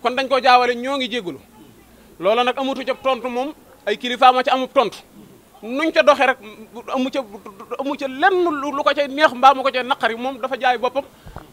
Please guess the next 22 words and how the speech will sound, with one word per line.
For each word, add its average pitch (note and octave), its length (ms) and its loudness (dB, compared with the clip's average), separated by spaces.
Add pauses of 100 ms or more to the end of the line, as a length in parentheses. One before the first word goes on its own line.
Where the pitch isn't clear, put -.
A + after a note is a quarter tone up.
(1300)
Dafa, C4 180 -2
dafa, B3 240 -6 (140)
Sëñ B3 200 -12
Tuubaa C4 200 2
rek B3+ 100 -4
a C4+ 60 -4
ko B3+ 60 -8
yilif. G#3 200 -8 (880)
Amul, C#4 280 -2
amuluk D4+ 320 -4
bëgg, B3 260 -6
amuluk C#4 240 -2
bañ. F#3 160 0 (1000)
Ak A3 100 -2
njabootam C#4 420 4
rek C4+ 100 0
ñoo C#4+ 180 -2
amuk C#4 240 0
bëgg, G#3+ 300 -8
bëgg A#3 220 -8
gi B3+ 60 -4
mooy C#4 260 4